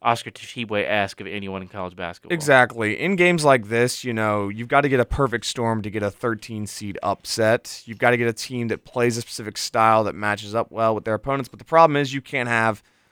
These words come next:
Speaker 2: you know, a size advantage. Look at Virginia and U M B C from years ago. The
Speaker 1: Mm-hmm.
Speaker 2: reason U M B C was able to win is 'cause Virginia wasn't a big basketball team. That's
Speaker 1: Virginia also can't score,
Speaker 2: That's
Speaker 1: ever.
Speaker 2: true. That, and that,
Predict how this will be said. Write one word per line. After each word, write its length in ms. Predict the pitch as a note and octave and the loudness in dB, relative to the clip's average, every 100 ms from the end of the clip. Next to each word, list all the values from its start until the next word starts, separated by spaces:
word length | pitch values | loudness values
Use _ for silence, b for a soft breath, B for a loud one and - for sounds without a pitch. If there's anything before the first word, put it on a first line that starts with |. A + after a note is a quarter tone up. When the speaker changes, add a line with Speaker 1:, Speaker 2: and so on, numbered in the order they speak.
| _ - | _ -4
Speaker 2:
you 100 | B2+ | 0
know, 140 | B2 - | 0 0
a 60 | B2 | 0
size 340 | - B2+ A#2 | 6 6 6
advantage. 400 | G#2+ G2+ F#2+ F#2+ | 2 -2 -4 -4
Look 140 | B2+ B2 | -4 -4
at 80 | |
Virginia 340 | A#2+ A#2+ B2+ B2 | -4 0 2 2
and 80 | A#2+ | 2
U 100 | B2 | 2
M 100 | A#2+ | 2
B 100 | A#2 | 0
C 240 | - E3 | -2 -2
from 160 | C3+ A2 | -4 -4
years 260 | G2+ G2 | -2 -4
ago. 220 | F#2 F#2+ F#2 | -6 -6 -6
The 80 | |
Speaker 1:
Mm-hmm. 80 | G#2 | -4
Speaker 2:
reason 280 | B2+ A2+ A#2 | -4 -2 -4
U 160 | A2 A2+ | -2 -2
M 80 | A2 | -2
B 80 | |
C 160 | G#2+ B2 | -4 -6
was 100 | G#2+ | -4
able 140 | G#2+ | -4
to 60 | G#2 | -2
win 160 | C3 D#3 | -2 -2
is 80 | - | -4
'cause 120 | B2+ | -8
Virginia 300 | A#2 F3 F3 | -6 -2 2
wasn't 260 | C#3 C3 A#2+ | 2 2 2
a 40 | |
big 260 | G2 A2+ F2+ | 0 -4 2
basketball 520 | A2+ A2+ - F2+ F2+ | 2 2 -2 -6 -6
team. 260 | - F2 F2+ | -8 -14 -4
That's 160 | B2 C#3 | -2 -2
Speaker 1:
Virginia 160 | A2+ | -4
also 180 | G#2+ G#2+ | -4 -6
can't 240 | - F#2+ | -12 -14
score, 340 | - - F#2+ F2+ | -12 -10 -8 2
Speaker 2:
That's 260 | D3+ E3 | 4 4
Speaker 1:
ever. 60 | - | 2
Speaker 2:
true. 200 | - F3+ | 4 8
That, 120 | C#3+ | 8
and 120 | D#3 | 10
that, 160 | D#3+ | 6